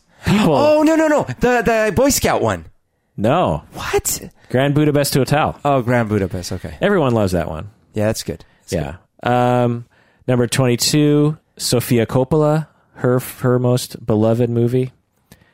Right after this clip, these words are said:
Speaker 1: Oh,
Speaker 2: With,
Speaker 1: the,
Speaker 2: with Bill
Speaker 1: the
Speaker 2: Murray.
Speaker 1: Sleepless, no, Lost in Translation.
Speaker 2: Yeah.
Speaker 1: I was gonna say Sleepless in Translation.
Speaker 2: Some movie called Cachet.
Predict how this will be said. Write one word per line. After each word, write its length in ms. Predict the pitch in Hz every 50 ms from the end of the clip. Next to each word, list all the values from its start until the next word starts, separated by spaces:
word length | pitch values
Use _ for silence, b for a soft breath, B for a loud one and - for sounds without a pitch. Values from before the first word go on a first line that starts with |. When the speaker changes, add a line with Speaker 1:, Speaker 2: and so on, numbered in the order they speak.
| b b b b b b b 151
Speaker 1:
Oh, 220 | 151 151 147 147
Speaker 2:
With, 100 | 131 117
Speaker 1:
the, 640 | 120 127 123 123 123 120 120 117 117 117 113 113 113 107
Speaker 2:
with 120 | 104 -
Bill 160 | - 117 117 117
Speaker 1:
the 40 | 113
Speaker 2:
Murray. 420 | 113 113 113 117 120 120 120 113 - B B B B B B B B B B B B B B B B B B B B B B B B B B B -
Speaker 1:
Sleepless, 600 | 143 - - 165 185 185 185 180 180 175 180 160
no, 160 | 147 160 151
Lost 300 | 143 135 147 160 165 -
in 60 | 180 170
Translation. 520 | - 185 165 127 135 143 120 - - 82 - -
Speaker 2:
Yeah. 220 | - 85 76 76 80 -
Speaker 1:
I 40 | -
was 100 | - 110
gonna 120 | 104 123 107
say 100 | 101 117
Sleepless 420 | - - 143 143 131 - 139 131
in 60 | 131 120
Translation. 560 | - 131 113 101 92 107 104 82 - - -
Speaker 2:
Some 240 | - - - 131 127
movie 240 | 127 123 117 120
called 280 | 113 - 117 107 101 92
Cachet. 920 | - 107 95 - - - 123 117 113 113 113 113 113 113 110 110 113 110